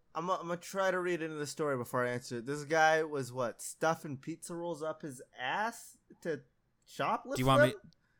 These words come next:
Speaker 2: do you want me, no, no, no. Do you want me to give you the story before you guess?
Speaker 1: I'm gonna guess Florida.
Speaker 2: Ah, no. Oklahoma.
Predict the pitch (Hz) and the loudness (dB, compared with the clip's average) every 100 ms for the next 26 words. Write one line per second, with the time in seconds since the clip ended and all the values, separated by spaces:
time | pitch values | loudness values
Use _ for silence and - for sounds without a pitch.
0 | _ _ _ 123 127 143 104 135 143 131 | _ _ _ 4 6 6 6 6 8 8
1 | 104 113 131 127 127 131 127 123 120 - | 6 6 6 6 6 4 4 6 4 6
2 | 135 131 123 117 135 123 120 143 - - | 8 8 6 4 4 4 4 2 0 -12
3 | - _ _ _ _ _ _ _ _ _ | -18 _ _ _ _ _ _ _ _ _
4 | _ - 151 226 208 185 - 139 123 101 | _ -6 0 2 2 0 -2 0 0 0
5 | 101 - - - - - - _ _ _ | -8 -14 -18 -18 -20 -20 -20 _ _ _
6 | _ - 92 92 90 95 117 120 95 85 | _ -10 -6 -4 -2 2 4 4 2 6
7 | 156 - 170 147 156 147 110 | 6 6 4 8 8 8 4